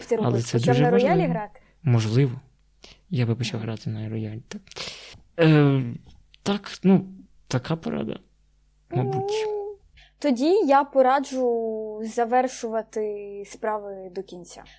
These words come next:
Speaker 1: Точніше, я неправильно кажу, завершувати справи просто. Бо от, наприклад, ти сказав, що треба розширювати свої горизонти.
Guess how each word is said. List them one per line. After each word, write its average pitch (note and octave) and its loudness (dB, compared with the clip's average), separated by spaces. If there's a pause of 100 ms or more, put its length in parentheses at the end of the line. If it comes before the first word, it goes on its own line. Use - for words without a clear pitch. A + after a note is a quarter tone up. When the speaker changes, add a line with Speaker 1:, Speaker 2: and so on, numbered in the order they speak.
Speaker 1:
Точніше, C#4+ -2
я C4+ 4
неправильно G#3 -2
кажу, A#3 -2
завершувати C4+ 2
справи A#3 2
просто. - -10 (300)
Бо A#3 4
от, D4 6
наприклад, C#4+ 2
ти F4+ 0
сказав, C#4+ 0
що C#4+ -2
треба C#4 4
розширювати C4 4
свої B3 2
горизонти. A#3 0